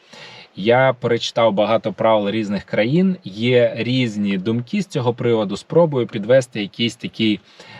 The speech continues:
е, маленький підсумок для вас.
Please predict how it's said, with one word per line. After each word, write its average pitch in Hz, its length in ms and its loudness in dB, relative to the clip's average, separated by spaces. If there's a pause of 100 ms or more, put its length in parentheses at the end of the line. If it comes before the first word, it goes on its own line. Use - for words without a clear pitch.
(200)
е, 104 460 -2
маленький 117 500 2
підсумок 98 520 -4
для 98 160 0
вас. 82 320 -8